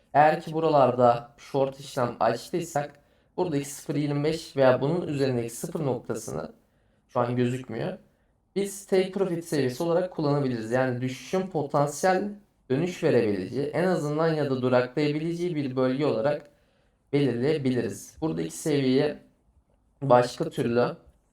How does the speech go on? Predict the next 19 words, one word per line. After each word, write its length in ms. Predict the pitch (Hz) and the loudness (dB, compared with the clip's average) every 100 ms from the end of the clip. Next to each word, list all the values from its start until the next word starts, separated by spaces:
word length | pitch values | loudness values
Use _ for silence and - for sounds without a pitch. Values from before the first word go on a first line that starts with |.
| _ _ _ _ _ - | _ _ _ _ _ 0
herhangi 380 | 123 143 147 | 4 6 4
bir 60 | - | -4
şekilde 600 | - 104 101 110 135 - - _ _ _ _ _ _ | -4 -4 -4 0 0 -2 -10 _ _ _ _ _ _
şu 120 | 139 | -8
sol 300 | 135 151 139 | 0 0 2
tarafa 360 | 123 117 107 | -2 -2 -2
bakarak 580 | 110 117 123 147 - _ | -2 -2 -2 -2 -6 _
bulamıyoruz. 760 | 120 135 113 104 156 - - _ _ _ _ - | 0 0 0 -2 -4 -10 -20 _ _ _ _ -10
Ee, 60 | |
yani 500 | 104 95 104 120 113 | -6 -4 0 0 0
bulması 420 | 123 127 127 131 - | -2 -2 -2 -4 -6
çok 200 | 196 - | -8 -2
kolay 320 | 143 123 120 | 2 4 2
bir 60 | |
seviye 440 | 139 - 123 120 120 | -2 -4 -2 0 -2
değil 200 | 123 107 | -2 -2
aslında. 360 | 95 - - | -2 -8 -10
Günlük 400 | 139 143 131 131 | -8 -4 -4 -4
grafikteki 800 | 131 104 98 - - 117 143 156 | -4 -4 -6 -12 -12 -8 -8 -8